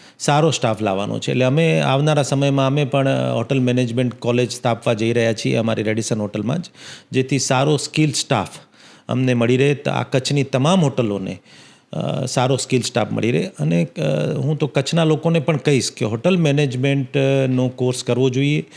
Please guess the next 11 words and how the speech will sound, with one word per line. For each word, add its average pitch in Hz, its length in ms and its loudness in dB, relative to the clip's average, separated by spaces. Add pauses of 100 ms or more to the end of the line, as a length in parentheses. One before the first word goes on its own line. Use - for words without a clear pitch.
(320)
અને 151 200 2
હોટલ 143 400 0
મેનેજમેન્ટમાં 135 840 0
જોડાવવું 127 340 2
જોઈએ. 135 100 2
હોટલ 131 240 0
મેનેજમેન્ટ 131 520 0
એ 127 40 0
બહુ 131 340 0
સારામાં 156 640 2
સારું, 135 600 0